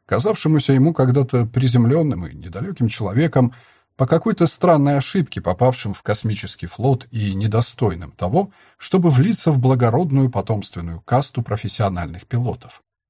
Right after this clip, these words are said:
Быть пилотом боевой машины — это совсем другое. Чувствовать, как она слушается малейшего движения руки. Ощущать азарт охотника, когда добыча вплывает в перекрестье прицела. Кстати, чего он там лепечет?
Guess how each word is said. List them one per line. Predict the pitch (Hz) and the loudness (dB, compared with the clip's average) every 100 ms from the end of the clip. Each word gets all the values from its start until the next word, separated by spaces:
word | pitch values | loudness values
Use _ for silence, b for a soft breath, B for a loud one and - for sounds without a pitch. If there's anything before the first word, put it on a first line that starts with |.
| _ _ _ _ _ _ _ | _ _ _ _ _ _ _
Быть | 82 113 208 | -6 -4 -2
пилотом | - 175 220 170 | 0 2 4 4
боевой | 151 151 180 | 4 2 2
машины — | 156 120 - 208 135 85 | 2 0 -2 -2 -2 -6
это | 165 190 | -8 -8
совсем | 175 147 - 123 131 | -4 -4 -2 -2 0
другое. | 123 110 92 85 87 _ _ | 0 -2 -4 -6 -10 _ _
Чувствовать, | - 151 - 117 101 - | 0 0 2 0 0 -4
как | 101 107 | -4 -2
она | 98 | -4
слушается | 98 - 117 - 92 - | -6 -2 -2 -2 -6 -4
малейшего | 95 92 120 139 123 104 | -4 -2 -2 -2 -4 -6
движения | 98 98 90 90 | -6 -8 -8 -10
руки. | 101 113 - - _ _ _ _ | -12 -14 -16 -20 _ _ _ _
Ощущать | - 110 123 - 156 - | -4 0 0 2 2 4
азарт | 127 120 127 - | 2 4 0 0
охотника, | 117 - 156 113 82 - - | -6 -2 -4 -4 -10 -16 -16
когда | - 92 95 | -10 -8 -4
добыча | 98 101 123 127 117 107 B B B | -4 0 2 2 -2 -4 B B B
вплывает | - - 117 110 143 135 101 | -12 -2 0 2 2 2 0
в | - | -4
перекрестье | 101 104 110 104 - | -6 -4 -2 -2 -4
прицела. | 92 101 120 120 87 - _ _ _ _ _ | -8 -8 -4 -4 -4 -10 _ _ _ _ _
Кстати, | - - 151 113 - | -16 0 0 0 -8
чего | - 113 202 | -4 -2 0
он | 208 | 0
там | 190 175 | 2 4
лепечет? | 175 - 95 - - | 2 -2 -6 -8 -14